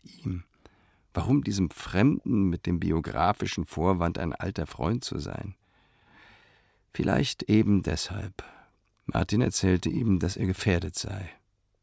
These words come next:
Depressiv. Er leide unter Depressionen und „Depression? Gib bitte“, sagte Felix mit morbider Heiterkeit. „Sag mir eines. Putzt du dir vor dem Schlafengehen die Zähne?“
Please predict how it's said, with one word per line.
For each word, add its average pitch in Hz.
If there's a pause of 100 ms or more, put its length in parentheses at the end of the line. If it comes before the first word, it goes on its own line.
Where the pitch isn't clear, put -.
(280)
Depressiv. - (800)
Er 98
leide 92
unter 85
Depressionen 73
und - (1800)
„Depression? 92 (320)
Gib -
bitte“, -
sagte -
Felix 64
mit -
morbider 78
Heiterkeit. 73
„Sag -
mir -
eines. - (840)
Putzt 170
du -
dir 160
vor 151
dem 143
Schlafengehen 143
die 143
Zähne?“ 214